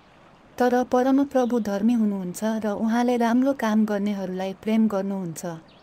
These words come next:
धार्मिक मानिसहरू उहाँसँग हुन्छन् र उहाँको मुहार हेर्छन्।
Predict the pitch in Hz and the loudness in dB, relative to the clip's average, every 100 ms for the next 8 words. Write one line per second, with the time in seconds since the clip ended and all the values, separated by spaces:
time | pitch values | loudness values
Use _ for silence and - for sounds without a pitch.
0 | - - - - - - 180 185 220 262 | -20 -20 -20 -20 -20 -12 -8 -4 2 2
1 | 311 277 247 247 - 202 202 202 220 247 | 4 2 4 2 -2 -4 -4 -2 -2 -2
2 | 247 240 233 208 185 - 240 254 220 214 | -2 0 0 0 -4 -4 -2 0 -2 -2
3 | 214 220 220 220 214 214 208 170 160 - | -2 -2 0 2 2 0 -4 -6 -8 -8
4 | 190 | -8